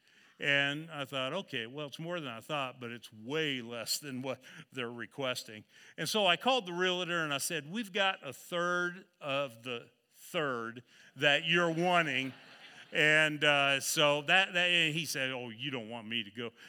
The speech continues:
And I said, "Hey, what you do with it's up to you, but I'm just telling you, this is what our offer is." He called back within ten minutes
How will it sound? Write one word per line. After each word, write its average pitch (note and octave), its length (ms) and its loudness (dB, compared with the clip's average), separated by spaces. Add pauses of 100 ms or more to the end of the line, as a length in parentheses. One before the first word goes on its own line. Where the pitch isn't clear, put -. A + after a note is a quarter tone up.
(120)
And B2+ 80 -2
I C3 80 0
said, C#3+ 280 -8
"Hey, D3+ 280 -8 (420)
what F#3 300 -10
you F3 120 -8
do C#3 260 -4
with B2+ 200 -6
it's B2+ 240 -10
up A#2+ 200 -10
to A#2 80 -16
you, G#2+ 380 -10 (380)
but C3+ 120 -6
I'm C#3+ 180 -2
just C3+ 260 -8
telling C3 320 -2
you, G#2 140 -18
this B2+ 260 -10
is A2+ 160 -16
what A#2+ 200 -12
our A2+ 200 -12
offer A2 400 -14 (100)
is." - 180 -18 (440)
He E3+ 260 -2
called F3 440 -2
back C#3+ 420 -2
within A#2 300 -8
ten C3 320 -8
minutes G#2 480 -12